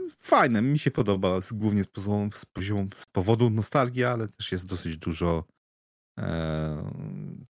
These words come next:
do-, dobrze wygląda, bo jest przerysowane, to wszystko nie są takie piksele, jak to właśnie sprzed dwudziestu lat, jak to w Cezarze, bo to też, też sobie zagrałem, ale nie, no to jest za, za, za stare, za, z-, mimo że są patche, żeby to wyglądało jako tako, że w pełnej rozdzielczości, to,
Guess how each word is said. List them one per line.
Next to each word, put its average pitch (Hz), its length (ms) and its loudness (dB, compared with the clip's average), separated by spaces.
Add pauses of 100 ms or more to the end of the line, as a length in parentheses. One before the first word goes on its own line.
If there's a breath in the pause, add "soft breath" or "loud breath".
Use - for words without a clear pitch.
(140)
do-, 175 180 4
dobrze 160 320 4
wygląda, 147 460 2
bo 135 160 2
jest 127 300 0
przerysowane, 120 640 2
to 85 60 -8
wszystko - 220 -8
nie 95 140 2
są - 180 -6
takie 90 220 -4
piksele, 90 560 0
jak 78 320 -6
to 78 120 -6
właśnie 82 340 -6
sprzed - 260 -8
dwudziestu 78 440 -6
lat, 78 180 -4
jak - 120 -10
to - 100 -18
w - 40 -16
Cezarze, 78 420 -4
bo 71 120 -8
to - 140 -16
też, - 260 -2 (420 loud breath)
też 113 140 0
sobie 104 160 0
zagrałem, 98 440 2
ale 80 140 -4
nie, 82 280 -2
no - 80 -10
to 73 140 -6
jest - 300 -6
za, 113 100 -2
za, 101 240 0
za 95 180 -2
stare, 87 420 2 (100)
za, 78 120 -10
z-, - 540 -10 (360)
mimo 120 180 6
że 107 140 0
są 98 200 -2
patche, 110 440 0
żeby 101 200 0
to 95 120 -4
wyglądało 95 600 0
jako 87 240 -4
tako, 92 340 -4
że 92 200 -6
w - 80 -20
pełnej 90 320 2
rozdzielczości, 87 680 -6
to, 85 360 -4